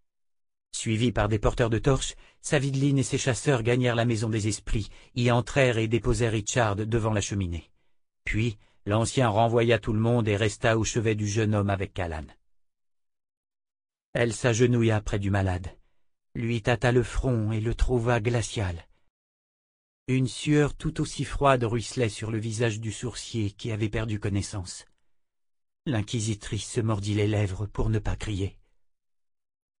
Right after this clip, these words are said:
Nicelle le soignera », dit Savidlin. « C'est une très bonne guérisseuse. »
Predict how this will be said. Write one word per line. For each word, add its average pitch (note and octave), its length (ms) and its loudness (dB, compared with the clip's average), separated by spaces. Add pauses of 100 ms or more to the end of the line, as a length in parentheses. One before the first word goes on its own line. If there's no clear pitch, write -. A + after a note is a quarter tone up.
(600)
Nicelle D3+ 800 2
le B2+ 100 6
soignera », A#2+ 840 0 (720)
dit F#2 200 -4
Savidlin. « F#2 600 -4 (540)
C'est D3 340 0
une D#3+ 160 4
très D#3+ 260 8
bonne D#3+ 240 8
guérisseuse. » A#2+ 800 0